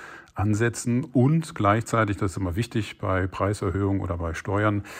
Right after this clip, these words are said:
dass man für einen sozialen Ausgleich sorgt, also dass diejenigen, äh, die wenig Einkommen haben, die besonders betroffen wären von so einem C O zwei Preis,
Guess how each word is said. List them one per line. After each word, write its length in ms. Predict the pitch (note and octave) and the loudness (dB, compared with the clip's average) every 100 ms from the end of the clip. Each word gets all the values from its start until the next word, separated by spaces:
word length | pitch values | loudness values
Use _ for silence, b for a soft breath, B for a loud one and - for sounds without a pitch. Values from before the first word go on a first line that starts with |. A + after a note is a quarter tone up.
| B B B | B B B
dass 180 | - - | -8 -4
man 120 | G2 | -4
für 120 | - | -2
einen 140 | F#2+ | -2
sozialen 420 | E2+ F2 - F2+ F2+ | -2 -4 -2 0 2
Ausgleich 600 | F#2 G#2+ - G2 G2+ - | 4 4 6 4 4 0
sorgt, 500 | F2 F#2 F2+ A2+ - | -4 2 6 4 2
also 200 | F2+ F2+ | -4 -2
dass 180 | F2+ - | -4 -6
diejenigen, 760 | F#2+ F#2 F#2+ F2+ G2 G2 - | -6 -2 -2 -2 0 -2 -2
äh, 160 | F#2+ F#2 | -2 -2
die 200 | F2+ E2+ | -2 -2
wenig 260 | F2+ F2+ | -4 -4
Einkommen 400 | F#2 F2 G2+ F#2+ | -4 -6 -6 -4
haben, 320 | F2+ F#2 F#2 | -2 -2 -2
die 80 | F2 | -4
besonders 420 | F2 D#2+ F#2+ A2 | -4 -2 0 0
betroffen 460 | - - - A2+ G#2 | -4 -6 -2 0 0
wären 240 | F#2 F#2 | 0 0
von 140 | F2+ F2+ | -2 -6
so 80 | E2+ | -6
einem 300 | F2 E2+ G2 | -6 -8 -10
C 160 | - | -10
O 20 | F#2+ | -10
zwei 240 | - F2 | -4 -4
Preis, 460 | F2 - E2+ F2+ | -4 -2 -2 -2